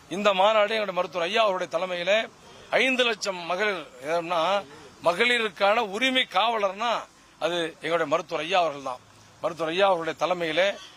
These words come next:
அந்த மாநாடு பூம்புகாரில் நடக்க இருக்கிறது. அதற்கான ஒவ்வொரு மாவட்டமும் எப்படி எவ்வளவு பேர் வரணும்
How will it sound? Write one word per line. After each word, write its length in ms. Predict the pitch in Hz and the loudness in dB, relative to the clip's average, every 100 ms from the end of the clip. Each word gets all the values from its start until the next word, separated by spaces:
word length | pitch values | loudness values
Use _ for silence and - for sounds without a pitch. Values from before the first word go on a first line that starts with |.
| - | -10
அந்த 200 | 147 156 151 139 | -6 -2 0 2
மாநாடு 340 | 190 196 180 180 | 2 2 0 -4
பூம்புகாரில் 400 | 185 202 180 165 | -6 0 2 2
நடக்க 180 | 160 151 151 | 0 -2 -6
இருக்கிறது. 340 | 139 139 170 233 - - - - | -6 -6 -6 -8 -14 -20 -10 0
அதற்கான 380 | 196 185 214 262 | 2 4 2 2
ஒவ்வொரு 280 | 220 233 220 202 | -2 -2 0 2
மாவட்டமும் 480 | 240 233 240 262 220 | 2 4 2 0 -2
எப்படி 220 | 233 226 - - - | -2 -4 -4 -12 -4
எவ்வளவு 260 | - 214 208 | 2 4 4
பேர் 180 | 240 214 | 2 2
வரணும் 380 | 202 202 214 | 2 2 2